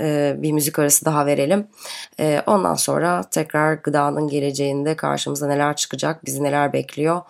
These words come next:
bunlar üzerine sohbetimize devam edeceğiz. Bu kez de Jülide Özçelik'ten, e, bir parça dinleyeceğiz. Caz İstanbul Volüm iki albümünden geliyor. Zaman,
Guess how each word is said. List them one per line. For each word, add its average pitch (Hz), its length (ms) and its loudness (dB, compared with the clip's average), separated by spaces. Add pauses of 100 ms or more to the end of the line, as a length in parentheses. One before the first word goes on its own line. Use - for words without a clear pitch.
(160)
bunlar 170 260 4
üzerine 139 540 0
sohbetimize 143 640 -2
devam 131 300 2
edeceğiz. - 480 -2 (320)
Bu 208 120 2
kez 165 280 4
de 208 220 4
Jülide 170 340 2
Özçelik'ten, 147 840 2
e, 139 260 0
bir 151 100 2
parça 143 320 2
dinleyeceğiz. 139 600 2 (220)
Caz 175 220 2
İstanbul 170 640 4 (160)
Volüm 156 340 4
iki 165 460 0
albümünden 143 640 2
geliyor. 143 420 2 (400)
Zaman, 151 560 2